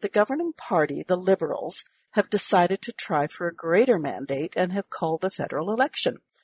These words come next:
to be held on September twentieth, twenty twenty-one. This seems like as good a time as any to evaluate the parties through the eyes of a senior, a senior currently promoting a grey ruckus. That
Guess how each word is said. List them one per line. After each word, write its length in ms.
to 100
be 140
held 340
on 100
September 460
twentieth, 580
twenty 580
twenty-one. 600
This 160
seems 460
like 280
as 220
good 160
a 60
time 300
as 120
any 260
to 180
evaluate 580
the 40
parties 600
through 280
the 200
eyes 420
of 160
a 40
senior, 760
a 60
senior 840
currently 540
promoting 720
a 120
grey 540
ruckus. 760
That 140